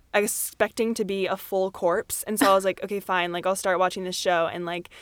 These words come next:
Speaker 1: just binge it the whole next day," 'cause I'd heard it was really good. So I
Speaker 2: Mm-hmm.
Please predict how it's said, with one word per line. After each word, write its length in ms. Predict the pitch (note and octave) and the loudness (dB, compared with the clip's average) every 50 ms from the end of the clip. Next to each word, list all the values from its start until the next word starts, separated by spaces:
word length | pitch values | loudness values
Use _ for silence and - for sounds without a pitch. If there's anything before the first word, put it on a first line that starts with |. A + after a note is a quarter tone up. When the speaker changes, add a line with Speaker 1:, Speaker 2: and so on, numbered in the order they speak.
| - - _ | -20 -14 _
Speaker 1:
just 220 | - G#3 F3 E3 | -8 -8 -8 -2
binge 260 | - G3 F#3 F#3+ F3+ F3+ | 0 0 0 2 2 2
it 160 | F3 E3+ - | 0 2 0
the 80 | F#3+ | -2
whole 160 | F#3 G3 F#3 F3+ | -2 -2 -4 -2
next 260 | F3 E3 E3+ - - | -2 -4 -6 -4 -2
day," 160 | F#3 E3+ F3 | -2 -2 0
'cause 140 | - G#3 F#3+ | -2 -2 -2
I'd 140 | F3+ F3 E3+ | -2 -2 0
heard 160 | F#3+ F#3 F#3 | 0 0 0
it 40 | F3 | 0
was 140 | F#3+ F3 | -2 -2
really 220 | F3 F3 E3+ F3+ F3 | -2 -2 -2 -2 -2
good. 260 | E3+ E3 E3 F#3+ - - - - - | -2 -4 -4 -4 -6 -12 -20 -10 -4
So 60 | A3+ | 0
I 20 | G3+ | 2
Speaker 2:
Mm-hmm. 80 | F#3+ | 2